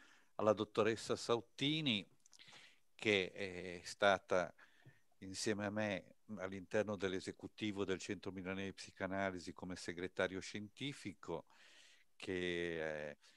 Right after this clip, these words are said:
ha diversi ruoli sia all'interno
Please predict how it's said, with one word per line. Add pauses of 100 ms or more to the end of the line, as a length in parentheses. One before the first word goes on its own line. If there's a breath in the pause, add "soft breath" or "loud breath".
(340)
ha
diversi
ruoli
sia
all'interno